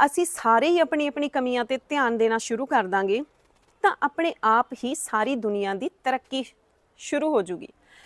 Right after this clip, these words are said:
ਤੇ ਹਰ ਬੰਦਾ ਖੁਸ਼ ਰਹਿਣ ਲੱਗ ਜੂਗਾ। ਲਓ ਜੀ, ਤੁਹਾਨੂੰ ਜੇ ਇਹ ਗੱਲਾਂ ਵਧੀਆ ਲੱਗੀਆਂ, ਤਾਂ ਤੁਸੀਂ ਇਹ ਜ਼ਰੂਰ ਸ਼ੇਅਰ ਕਰਿਓ ਤੇ ਕੁਮੈਂਟਾਂ ਰਾਹੀਂ ਆਪਣੀ ਰਾਏ ਵੀ ਦਿਓ।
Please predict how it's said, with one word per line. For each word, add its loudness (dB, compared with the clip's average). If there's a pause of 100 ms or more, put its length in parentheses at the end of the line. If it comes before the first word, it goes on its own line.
(240)
ਤੇ 4
ਹਰ 6
ਬੰਦਾ 2 (160)
ਖੁਸ਼ 0
ਰਹਿਣ 0
ਲੱਗ 0
ਜੂਗਾ। -6 (560)
ਲਓ 8
ਜੀ, 0 (320)
ਤੁਹਾਨੂੰ 2
ਜੇ 2
ਇਹ -2
ਗੱਲਾਂ 2
ਵਧੀਆ 0
ਲੱਗੀਆਂ, -2 (840)
ਤਾਂ 6
ਤੁਸੀਂ -6
ਇਹ 2
ਜ਼ਰੂਰ 0
ਸ਼ੇਅਰ -4
ਕਰਿਓ -2 (420)
ਤੇ 2
ਕੁਮੈਂਟਾਂ 0
ਰਾਹੀਂ 0
ਆਪਣੀ -2
ਰਾਏ -2
ਵੀ -4
ਦਿਓ। -6